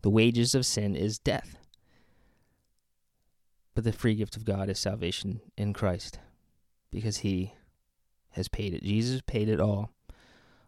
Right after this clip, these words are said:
"All to him I owe. Sin had left a crimson stain. He washed it white as snow." Jesus saves. So I pray that, that you believe that. You've believed upon, upon Christ.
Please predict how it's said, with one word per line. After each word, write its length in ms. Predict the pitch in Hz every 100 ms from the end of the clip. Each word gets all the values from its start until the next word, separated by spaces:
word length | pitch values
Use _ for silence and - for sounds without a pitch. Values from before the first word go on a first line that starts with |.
| _ -
"All 260 | 117 113 113
to 120 | 117
him 440 | - - 123 113
I 140 | 107 -
owe. 260 | 98 98 98
Sin 440 | - 123 117 123
had 200 | 120 107
left 300 | 110 104 - -
a 60 | 110 -
crimson 380 | 117 107 120
stain. 480 | 113 - 101 85 92 - - - - - -
He 200 | - 123
washed 380 | 117 95 92 -
it 160 | 95 - _
white 320 | - 95 95 - - - _ _ -
as 120 | 92
snow." 360 | - 101 80 - - - _ _ _ _ _ _ _ _ _ _ _ _ _ _ _ _ -
Jesus 540 | 104 98 95 90 - -
saves. 640 | - 98 92 82 - - - - _ _ _ _ _ _ - -
So 200 | - 123
I 80 | 123
pray 260 | - 110
that, 200 | 110 101 - -
that 180 | 107 -
you 120 | 101
believe 360 | 107 110 151
that. 240 | 110 - -
You've 180 | 101 107
believed 340 | 110 110 110
upon, 340 | 113 110 101 -
upon 300 | 101 - 101
Christ. 460 | - 104 101 -